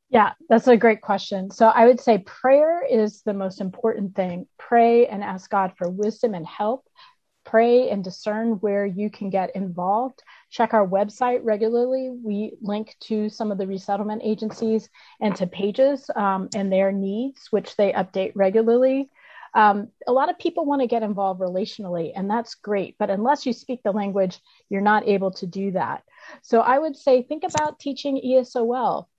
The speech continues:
Think about legal aid, getting trained to do those sorts of things. One Heart D C's, um, with Afghans, we're offering some trauma awareness training. We're offering other types of training. So sign up on our website to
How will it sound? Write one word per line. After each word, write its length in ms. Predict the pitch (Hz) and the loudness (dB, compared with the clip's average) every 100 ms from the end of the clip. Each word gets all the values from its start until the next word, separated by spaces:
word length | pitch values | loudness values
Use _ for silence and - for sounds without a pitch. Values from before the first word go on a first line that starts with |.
| - _ | -20 _
Think 140 | 277 | -2
about 380 | 294 302 285 247 | 0 -2 -2 -2
legal 340 | 254 247 247 | 0 2 2
aid, 340 | 233 233 151 - _ _ | 2 -2 -4 -12 _ _
getting 300 | 220 254 247 | 0 0 -2
trained 320 | - 233 233 | -4 -4 -2
to 100 | 233 | -2
do 160 | 208 214 | -2 -2
those 260 | 202 196 | -2 -6
sorts 280 | - 202 - | -8 -10 -8
of 80 | 190 | -10
things. 480 | 185 170 180 - _ - - - | -8 -10 -12 -16 _ -20 -20 -8
One 180 | 220 247 | -4 -2
Heart 240 | 247 277 | -2 -4
D 100 | 269 | -6
C's, 460 | 247 269 269 247 _ _ _ | -6 -6 -6 -8 _ _ _
um, 400 | 214 208 196 185 - _ | 2 2 0 -6 -16 _
with 220 | 226 240 | 0 0
Afghans, 580 | 220 233 - 220 214 214 | 0 -6 -4 -2 -2 -2
we're 120 | 220 | -2
offering 420 | 220 220 240 226 | 0 -2 -2 -6
some 220 | 220 214 180 | -6 -10 -8
trauma 380 | - 220 220 | -4 -2 0
awareness 520 | 196 190 214 240 247 - | -2 -2 -2 -4 -6 -10
training. 480 | - 254 262 254 240 - - | -4 -2 -2 -4 -8 -20 -4
We're 100 | 226 | 0
offering 400 | 247 240 254 240 | 2 2 2 0
other 260 | 240 226 220 | 0 2 2
types 380 | 214 196 185 - | 0 -8 -8 -10
of 100 | 190 | -14
training. 460 | - 196 185 175 175 - - | -10 -10 -8 -10 -12 -20 -20
So 200 | - 233 | 0 0
sign 340 | 214 - 262 294 | 0 -4 -6 -4
up 160 | 247 | -4
on 120 | 254 | -2
our 120 | 214 208 | -2 -2
website 540 | 208 202 - 196 202 | -6 -6 -2 -2 -2
to 300 | - 196 185 | -4 -2 -4